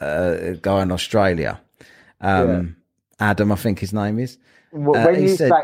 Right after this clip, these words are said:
Speaker 2: wait, before you say it, you've got to do an Australian accent when you say it.
Speaker 1: No, but I, f-, I think he's Serbian as well, so he's not
Speaker 2: Oh,
Speaker 1: Australian.
Speaker 2: right.
Speaker 1: I'm
Speaker 2: Okay.
Speaker 1: s-, I'm, I'm, I'm ju-, assumptions.
Speaker 2: Yeah.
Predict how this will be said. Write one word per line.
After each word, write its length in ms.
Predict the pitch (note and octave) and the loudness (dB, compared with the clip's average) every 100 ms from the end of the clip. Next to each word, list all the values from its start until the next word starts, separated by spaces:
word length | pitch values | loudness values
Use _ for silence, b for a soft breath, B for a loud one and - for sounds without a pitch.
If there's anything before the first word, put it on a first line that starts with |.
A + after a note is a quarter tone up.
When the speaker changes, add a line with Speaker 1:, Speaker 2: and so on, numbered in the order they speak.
| C#3 | 2
Speaker 2:
wait, 240 | D3+ C3+ | 2 2
before 320 | C#3+ C#3+ E3+ | 0 2 2
you 160 | F3 E3+ | 2 0
say 300 | D3+ C#3 A2+ | 2 2 2
it, 100 | - | -2
you've 200 | A#2+ A2+ | -4 -2
got 200 | B2 G#2+ | -2 -2
to 60 | A#2 | -4
do 40 | |
an 80 | A2 | -4
Australian 500 | A2 - A2+ G2+ G2+ | -4 -4 -6 -8 -8
accent 420 | G#2+ - - D2 | -10 -12 -18 -20
when 140 | - F#2 | -20 -20
you 80 | F#2 | -20
say 140 | - | -16
it. 120 | - - | -16 -6
Speaker 1:
No, 160 | D#3+ - | -4 0
but 120 | C#3+ | 0
I, 40 | |
f-, 140 | D3 D3+ | 0 -4
I 80 | |
think 300 | C#3+ G#3 G3+ | -2 -2 -2
he's 200 | - B2+ | 0 -2
Serbian 640 | - C#3 F3 F3 G#2 E2+ F2+ | 0 2 2 2 -2 -2 -6
as 140 | F2+ | -6
well, 260 | A#2+ F#2 - | -6 -6 -10
so 160 | - G2+ | -6 -4
he's 120 | G2+ | -2
not 160 | A2+ A#2 | -2 -4
Speaker 2:
Oh, 40 | |
Speaker 1:
Australian. 440 | F2 B2 B2 A#2 A#2 | -2 2 2 2 -2
Speaker 2:
right. 200 | G#2 - - | -6 -6 -2
Speaker 1:
I'm 140 | F3+ | 0
Speaker 2:
Okay. 100 | F#3 | 2
Speaker 1:
s-, 80 | - | 2
I'm, 220 | F#3 F#3 | 0 2
I'm, 180 | F#3 F3+ | 0 0
I'm 300 | E3+ E3 C3+ | -2 -4 -2
ju-, 120 | F3+ C#3+ | -4 -4
assumptions. 840 | C3 E3+ C3+ - E2+ D2+ D2 - B B B B | -2 -2 -2 -6 -10 -10 -10 -14 B B B B
Speaker 2:
Yeah. 100 | - | 2